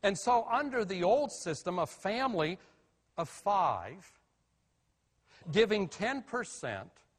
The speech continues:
of an annual income of two hundred thousand dollars would have far more remaining <laughs> than a family of five making thirty thousand dollars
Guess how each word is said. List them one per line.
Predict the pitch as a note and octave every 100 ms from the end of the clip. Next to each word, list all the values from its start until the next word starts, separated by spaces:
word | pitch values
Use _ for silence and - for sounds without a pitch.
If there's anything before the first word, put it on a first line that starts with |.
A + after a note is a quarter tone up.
| _ _ _ _ _ - _ _ _ _ -
of | F3+
an | F#3+ F#3+
annual | A3 B3 A#3+ A3+
income | G#3 A#3 G3+ F3 F#3
of | F3+ C#3+
two | - A3+
hundred | G3 G#3 F3
thousand | - F3+ F3 C#3+ B2+
dollars | C#3+ F#3 F3+ F#2 F2 - - _ _ _ _ _ _ _ _ -
would | F#3+ E3+
have | G3 G3+
far | - - G3+ C#4 D4 C#4
more | A3+ A3+ A3+
remaining | F#3+ E3 E3 A3+ B3 B2+ E2+ -
<laughs> | C3 _ _ _ _ -
than | - E3
a | D#3
family | - G3 G#3 A3 F#3 E3
of | C#3+
five | - F#3+ G3 F3
making | F3 F3 E3 D#3 D3 _ _ _
thirty | - C#4+ A3
thousand | C#3+ B2 A2 F#2+ G#2
dollars | G2+ G2+ G2+ C3 C3+